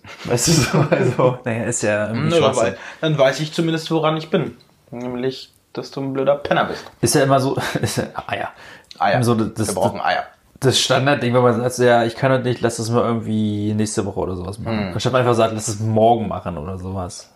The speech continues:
Speaker 1: Also,
Speaker 2: Also quasi
Speaker 1: kann,
Speaker 2: auch
Speaker 1: kann ja
Speaker 2: ein,
Speaker 1: sein, dass man
Speaker 2: ein
Speaker 1: auch keine Zeit hat.
Speaker 2: zeitnah, äh, zeitnah,
Speaker 1: Genau,
Speaker 2: ähm,
Speaker 1: aber weil nächste Woche ist ja auch so,
Speaker 2: Auswechseltermin.
Speaker 1: so sehr vage ausgedrückt, <laughs> sag ich jetzt mal so, ja, also.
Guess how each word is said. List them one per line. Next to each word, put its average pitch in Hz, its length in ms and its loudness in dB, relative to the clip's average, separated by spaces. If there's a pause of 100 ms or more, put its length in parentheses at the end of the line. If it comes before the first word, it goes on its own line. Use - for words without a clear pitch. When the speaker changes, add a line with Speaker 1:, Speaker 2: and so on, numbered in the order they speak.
(100)
Speaker 1:
Also, 117 320 0 (380)
Speaker 2:
Also 123 200 -2
quasi - 220 0
Speaker 1:
kann, 170 200 0
Speaker 2:
auch - 120 0
Speaker 1:
kann 170 100 2
ja 175 80 6
Speaker 2:
ein, 139 60 2
Speaker 1:
sein, 147 220 0 (200)
dass 120 100 -2
man 123 100 2
Speaker 2:
ein 135 40 4
Speaker 1:
auch 139 160 2
keine 143 180 2
Zeit 123 180 0
hat. 127 80 4
Speaker 2:
zeitnah, 120 640 2
äh, 113 40 -2
zeitnah, 113 720 -2
Speaker 1:
Genau, 104 280 2
Speaker 2:
ähm, 104 80 -6
Speaker 1:
aber 113 260 -2
weil 113 100 2
nächste 127 320 0
Woche 123 240 0
ist 107 80 -4
ja - 80 -2
auch 120 100 0
so, 117 120 0
Speaker 2:
Auswechseltermin. 117 100 4
Speaker 1:
so 113 320 2
sehr 110 260 2
vage 107 360 4
ausgedrückt, 104 460 -4
<laughs> - 40 -10
sag - 140 -4
ich - 200 -12
jetzt - 160 -10
mal 101 100 -6
so, 98 180 -4
ja, 98 180 0
also. 101 320 0